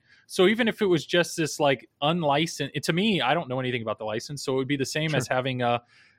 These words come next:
Speaker 1: kind of, you know, spacey, sci-fi, unlicensed, fun game, you know? And I think there's plenty of people that have no problem committing to that, especially when you see
Speaker 2: Right.
Speaker 1: all the toys and bells and whistles that they've thrown in the game.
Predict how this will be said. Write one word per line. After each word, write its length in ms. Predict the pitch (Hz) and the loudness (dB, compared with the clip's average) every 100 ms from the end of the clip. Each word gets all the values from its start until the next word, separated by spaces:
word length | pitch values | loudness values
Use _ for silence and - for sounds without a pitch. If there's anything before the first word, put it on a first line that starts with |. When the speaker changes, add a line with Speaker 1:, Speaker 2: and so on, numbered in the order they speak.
| - | 0
Speaker 1:
kind 200 | 165 160 | 4 4
of, 200 | 135 - _ _ _ _ _ - | 2 -4 _ _ _ _ _ -4
you 140 | 151 | 0
know, 160 | 135 151 | 2 0
spacey, 920 | - - - 180 170 196 185 180 180 | -2 0 2 2 2 2 4 6 4
sci-fi, 920 | 165 - 165 185 - 170 170 175 180 - | 2 4 4 4 2 4 6 4 2 4
unlicensed, 920 | 165 170 165 185 - 185 180 160 - | 4 4 2 2 0 0 0 -4 -10
fun 380 | - 139 160 180 | -2 0 2 0
game, 400 | 156 202 247 107 | 2 2 0 -4
you 100 | 120 | -4
know? 260 | 120 123 123 | -2 -2 -2
And 200 | 135 127 | -4 -4
I 120 | 123 127 | -2 -2
think 200 | 156 143 | -2 0
there's 220 | 156 127 | -2 -2
plenty 320 | _ 135 156 | _ -2 -2
of 80 | 156 | -2
people 320 | 160 170 147 | -2 0 0
that 160 | 120 113 | 2 2
have 100 | 120 | 0
no 140 | 120 | -4
problem 260 | - 123 117 | -2 -2 -2
committing 360 | 127 120 117 | -6 -6 -8
to 100 | - | -8
that, 360 | 110 131 131 110 _ _ _ - | -4 0 0 -2 _ _ _ -12
especially 400 | 131 - 196 - | -6 2 2 2
when 120 | 147 131 | 0 0
you 80 | |
see 240 | 120 - 127 | -2 -4 0
Speaker 2:
Right. 120 | 131 | 4
Speaker 1:
all 160 | 127 127 | 4 2
the 80 | 117 | -2
toys 500 | - 135 147 113 104 | -6 0 0 0 -4
and 140 | 110 | -8
bells 260 | 110 127 117 | -4 -4 -4
and 100 | 107 | -4
whistles 380 | 123 143 107 98 | -4 -4 -8 -10
that 140 | 101 | -14
they've 140 | 101 95 | -14 -14
thrown 260 | 113 104 | -12 -12
in 60 | 95 | -14
the 80 | 98 | -14
game. 260 | 101 107 | -14 -16